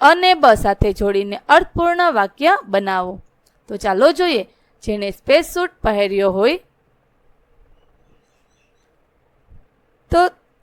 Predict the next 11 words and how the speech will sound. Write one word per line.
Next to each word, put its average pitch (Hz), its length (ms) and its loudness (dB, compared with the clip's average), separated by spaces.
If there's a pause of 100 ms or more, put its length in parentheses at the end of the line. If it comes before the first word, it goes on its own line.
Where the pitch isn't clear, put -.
(340)
તેમની 220 300 -2
સામે 214 320 -6
આવશે 202 340 -6
ઓપ્શન 330 480 -2
એ, 294 120 2
તે - 320 -4
ચંદ્ર 202 400 0
પર 196 220 -2
અવકાશમાં 226 760 0
જઈ 196 240 -4
શકે. 190 480 -14